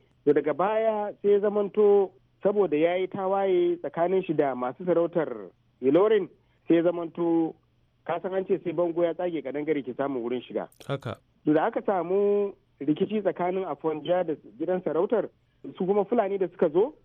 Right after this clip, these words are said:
Speaker 1: suna da jama'a masu ɗimbin yawa.
Speaker 2: Mm.
Speaker 1: Sai suka yi amfani da wannan damar suka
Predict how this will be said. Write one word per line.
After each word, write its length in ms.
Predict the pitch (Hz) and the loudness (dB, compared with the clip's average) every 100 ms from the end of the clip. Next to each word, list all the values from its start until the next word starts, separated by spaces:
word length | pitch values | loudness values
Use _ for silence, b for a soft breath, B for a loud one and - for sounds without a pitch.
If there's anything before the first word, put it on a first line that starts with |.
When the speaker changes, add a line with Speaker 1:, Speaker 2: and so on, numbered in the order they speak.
| _ _ | _ _
Speaker 1:
suna 200 | - 196 | 0 0
da 80 | 170 | 0
jama'a 360 | 139 160 185 165 | 0 0 2 0
masu 200 | 139 131 - | -4 -6 -4
ɗimbin 320 | 170 170 175 | -2 2 2
yawa. 260 | 180 170 110 _ | 2 0 -2 _
Speaker 2:
Mm. 320 | 156 131 113 90 _ _ _ _ - | -6 -4 -4 -8 _ _ _ _ 0
Speaker 1:
Sai 140 | 180 208 | 2 2
suka 160 | - | 0
yi 60 | 214 | -2
amfani 460 | 160 156 151 151 190 | -2 -6 -4 -4 0
da 80 | 170 | 0
wannan 380 | 147 151 165 165 | 0 -2 -4 -2
damar 380 | 170 175 170 107 _ _ _ - | -2 -2 -4 -6 _ _ _ -6
suka 420 | 185 196 151 117 | -2 0 -2 -4